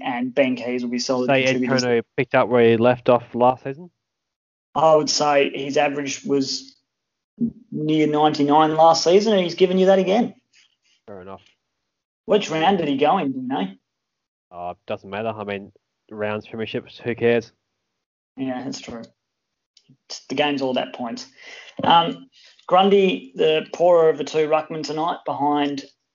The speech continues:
Speaker 1: Tim English, I would say. Uh, Grundy got an eighty-five. And then the forward line, he's
Speaker 2: Great
Speaker 1: got
Speaker 2: offense
Speaker 1: Norton.
Speaker 2: that is coming, Merker. Watch out.
Speaker 1: Yeah, that's right. Um, Norton got seventy-seven. That's probably the highest he'll score all season. Uh, and then the rest of that forward line is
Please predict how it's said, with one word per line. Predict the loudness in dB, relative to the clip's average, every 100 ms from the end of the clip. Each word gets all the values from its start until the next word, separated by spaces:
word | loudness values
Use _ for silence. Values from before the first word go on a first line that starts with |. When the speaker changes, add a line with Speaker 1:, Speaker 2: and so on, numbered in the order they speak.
| _ _ _ _ -10
Speaker 1:
Tim | -2 0
English, | 0 2 4
I |
would | 2 4
say. | 2 2 2
Uh, | -2 0 0 0 -6
Grundy | -8 -4
got | -2
an | -2
eighty-five. | -2 -4 0 4 6 6 2 -10 _ -20 -20 -20 _ _ _ -6
And | -4
then | -4
the | -4
forward | 2 4 4 4
line, | 4
he's | 2 0
Speaker 2:
Great |
Speaker 1:
got | -2
Speaker 2:
offense | 0 2
Speaker 1:
Norton. | 2 0
Speaker 2:
that |
is | -4
coming, | -4 -4 -2
Merker. | 0 2 2
Watch | 2 0 2
out. | 2 2 _ _ _ _ _ _ _ -10
Speaker 1:
Yeah, | -6 -4
that's | -4 -4
right. | 0 0 -2 -6 _
Um, | 2 4 4 0 -10 _ _
Norton | -4 2 2 2 0
got | -2 -2
seventy-seven. | -4 -4 -4 -8 -4 -4 -4 -6
That's | -8
probably | -6 -4 -2
the | 0
highest | 2 2 0
he'll | -8
score | -8 -4 -2
all | -2 -4
season. | 0 0 0 -6 -10 -16 -20 -20 _ _ _
Uh, | 0 2 2 0
and | 0
then | -2
the | 0
rest | 0 0 0
of |
that | -2 -2
forward | -2 -2 -2
line | -2 -2
is | -2 -4